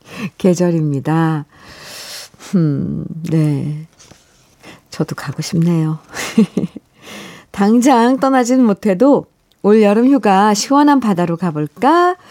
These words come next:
계획 세우는 것만으로도 그냥 행복해지는 기분이 드는데요. 여러분도 올해 여름 휴가 어디로 갈까? 계획 한번 세워보세요. <laughs>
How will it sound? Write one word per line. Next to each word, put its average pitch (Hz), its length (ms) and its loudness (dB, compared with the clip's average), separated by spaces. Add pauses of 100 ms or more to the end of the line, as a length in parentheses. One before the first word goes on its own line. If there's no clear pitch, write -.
(220)
계획 185 480 2
세우는 220 400 -2
것만으로도 151 600 -2
그냥 160 260 -4
행복해지는 226 720 0
기분이 151 380 -6 (200)
드는데요. 160 640 -2 (640)
여러분도 190 680 2 (440)
올해 175 720 0
여름 165 260 -2
휴가 170 480 -6 (480)
어디로 190 300 -4
갈까? 180 720 -6 (300)
계획 208 280 -2
한번 180 220 0
세워보세요. 208 800 -2 (140)
<laughs> 208 1000 -2